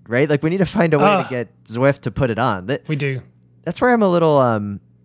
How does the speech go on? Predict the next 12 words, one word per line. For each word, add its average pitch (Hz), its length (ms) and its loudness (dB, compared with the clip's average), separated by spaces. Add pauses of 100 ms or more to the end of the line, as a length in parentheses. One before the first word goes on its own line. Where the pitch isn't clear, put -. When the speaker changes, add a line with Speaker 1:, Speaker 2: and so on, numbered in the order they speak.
(680)
Speaker 1:
curious 160 380 2
as 120 180 -4
to 113 460 -2 (180)
what 120 440 -2
the 110 220 -6
end 135 200 -4
game 107 240 -4
is 101 320 -10
here 117 200 -4
for 101 160 -10
Canyon, 104 600 -6
because 117 400 -4